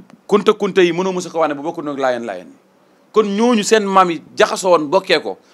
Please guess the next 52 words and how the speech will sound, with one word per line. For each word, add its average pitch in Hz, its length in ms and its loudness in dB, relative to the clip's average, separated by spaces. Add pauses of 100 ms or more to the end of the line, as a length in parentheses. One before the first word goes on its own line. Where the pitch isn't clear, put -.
(140)
Bu 165 140 -4
kii 202 180 -10
jëlee 190 260 2
fi 151 100 -8
soxna, 156 260 -6
kii 180 160 -8
dem 170 160 -4
jël 165 120 -2
fi 156 120 -6
soxna, 135 280 -4
bu 151 120 -8
kii 170 140 -10
jëlee 156 200 -4
fi 139 80 -14
soxna, 139 200 -10
kii 156 120 -12
dem 143 120 -10
jël 147 100 -8
fi 135 80 -20
soxna. 120 280 -12 (240)
Seeni 208 280 0
deret 190 220 4
yi 170 100 2
jaxasoo, 151 520 0
liñ 170 220 -8
ci 190 80 -12
bë-, 170 220 -2
liñ 185 160 -8
ci 170 60 -16
doon 170 160 -4
bañ 151 140 -2
mooy 151 220 -2
lii 151 160 -6
ñu 165 80 -10
bëgg 143 140 -6
a 143 100 -6
ju-, 120 140 -12
suuxat 131 280 -8
tey 110 120 -8
Sénégal. 95 340 -14 (580)
Mooy 151 220 0
bu, 143 140 -8
bu 123 260 -10
màggal 147 340 0
passé 139 340 -2
nga 131 140 -6
jug 120 140 -10
wax 131 160 -8
ca 139 80 -6
màggal 127 340 -4
lu 120 100 -10
ñaaw. 104 220 -10